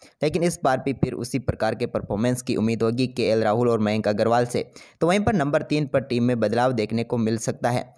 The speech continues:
हालांकि क्रिस गेल इस पूरी तरह से फिट है इस मुकाबले के लिए, लेकिन अगर क्रिस गेल की जगह पर डेविड मिलन को भी मौका मिल सकता है। वैसे तो दोनों टी ट्वेंटी के शानदार प्लेयर है, तो लेकिन यहाँ पर हमें शायद पहले मुकाबले में खेलते हुए दिखेंगे क्रिस गेल,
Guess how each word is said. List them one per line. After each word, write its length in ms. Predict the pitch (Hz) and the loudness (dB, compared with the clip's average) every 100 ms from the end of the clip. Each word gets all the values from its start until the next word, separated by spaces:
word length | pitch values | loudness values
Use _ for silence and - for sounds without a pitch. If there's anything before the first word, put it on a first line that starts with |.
| - - | -20 -4
हालांकि 280 | 139 180 220 | 0 0 0
क्रिस 280 | - 175 165 127 | 0 -2 -2 0
गेल 200 | 139 127 | 0 0
इस 180 | 131 - _ _ - | -2 -4 _ _ -2
पूरी 180 | 143 147 | 0 0
तरह 180 | 123 123 | 0 -2
से 120 | 135 | 0
फिट 220 | - 123 | -2 2
है 80 | 131 | 2
इस 120 | 127 | 2
मुकाबले 420 | 120 110 113 120 120 | -2 0 0 0 0
के 140 | 131 | 2
लिए, 100 | 131 | 2
लेकिन 260 | 120 113 123 | 2 0 -2
अगर 220 | 117 117 | 0 -2
क्रिस 280 | - 143 143 | -2 -4 -4
गेल 240 | 120 120 135 | -2 0 0
की 140 | 139 | -2
जगह 240 | 107 107 117 | -4 -2 -2
पर 140 | 127 | -2
डेविड 340 | 110 110 113 107 | -2 -2 -2 0
मिलन 300 | 110 131 127 | 2 2 2
को 140 | 113 | 0
भी 120 | 117 | 0
मौका 300 | 113 104 113 | 0 0 0
मिल 200 | 113 110 | 0 0
सकता 300 | 110 107 123 | -2 -2 0
है। 180 | 127 - - - _ - - 151 | -2 -4 -16 -20 _ -20 -4 0
वैसे 240 | 151 220 | 2 2
तो 120 | 208 | 2
दोनों 260 | 139 131 147 | 4 4 2
टी 160 | 139 | 0
ट्वेंटी 340 | 120 117 120 131 | 0 2 2 0
के 120 | 131 | -2
शानदार 380 | 127 110 110 123 - _ _ 113 | 0 0 2 0 -2 _ _ -2
प्लेयर 280 | 117 127 | 0 2
है, 60 | 135 | 0
तो 140 | 131 135 | 0 0
लेकिन 300 | 127 127 139 | 0 0 0
यहाँ 180 | 123 - | 0 2
पर 100 | 123 | 2
हमें 200 | 113 117 | 2 2
शायद 240 | 117 113 | 2 0
पहले 300 | 113 120 131 | 0 2 2
मुकाबले 420 | 123 107 107 117 120 | 2 2 0 2 2
में 140 | 123 | 0
खेलते 360 | - 127 131 120 | 0 -2 2 0
हुए 120 | 107 | 0
दिखेंगे 420 | 98 104 120 123 | -2 -4 -2 -2
क्रिस 320 | 127 113 113 - | -2 -2 -2 0
गेल, 200 | 131 143 | 0 0